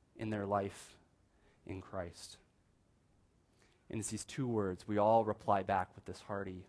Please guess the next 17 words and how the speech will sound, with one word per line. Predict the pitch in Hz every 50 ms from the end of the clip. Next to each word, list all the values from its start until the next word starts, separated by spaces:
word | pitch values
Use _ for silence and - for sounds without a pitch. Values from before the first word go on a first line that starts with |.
| - -
"We | - 92 104 101 98
will." | 92 90 87 87 82 85 82 - _ _ _ _ _ _ _ _ - - _ _ _ _
Don't | - 131 131 123 -
whisper | 110 104 - - 107 95
that | 92 87 85 - -
when | 90 95
we | 92 92
say | - - - 87
it | 90 82 69
later, | 78 90 87 90 87
please. | - - - - - - - - - - _ _ _ - _ _ _ -
Those | - 120 120
are | 120 113
meant | 113 107 - -
to | -
be | 101 104 101
loud | 95 95 92 95 95 85 76 73 71 - -